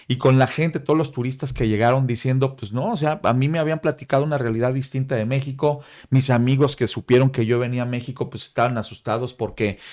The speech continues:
pues, la violencia y el crimen, y, y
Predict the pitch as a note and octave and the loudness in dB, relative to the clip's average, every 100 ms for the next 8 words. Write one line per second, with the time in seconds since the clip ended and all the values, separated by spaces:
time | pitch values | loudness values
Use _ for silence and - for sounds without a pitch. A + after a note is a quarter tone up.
0 | - - - A2 - A2 G2 G2+ F#2+ A#2+ | -18 -20 -8 -6 -4 -6 -6 -8 -8 -4
1 | D3 C#3 C#3 G#2 G2+ G2 G#2 A#2+ D3 B2+ | -2 2 2 2 2 -2 -2 -2 0 -2
2 | A#2+ | -2